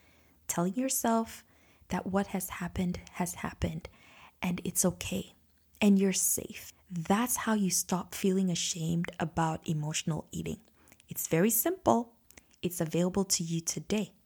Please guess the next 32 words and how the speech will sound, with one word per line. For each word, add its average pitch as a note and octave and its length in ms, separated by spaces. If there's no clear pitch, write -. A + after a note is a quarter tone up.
If - 220
you'd G#3 160
like G#3 260
some E3+ 220
support - 500
with F3+ 200
this - 440
or F#3 160
just G#3 300
with F#3 200
getting F#3 260
unstuck F3 560
in D#3+ 100
your D3+ 140
life D3+ 460
or G#3+ 120
not G#3 180
even A3+ 220
sure F#3+ 280
where F3+ 140
to E3+ 140
start - 320
from, D#3+ 320
then A3 140
let's B3+ 220
chat - 420
over A3+ 260
a F#3+ 40
clarity G3+ 420
call. E3 560
I D#3+ 100
can D#3+ 340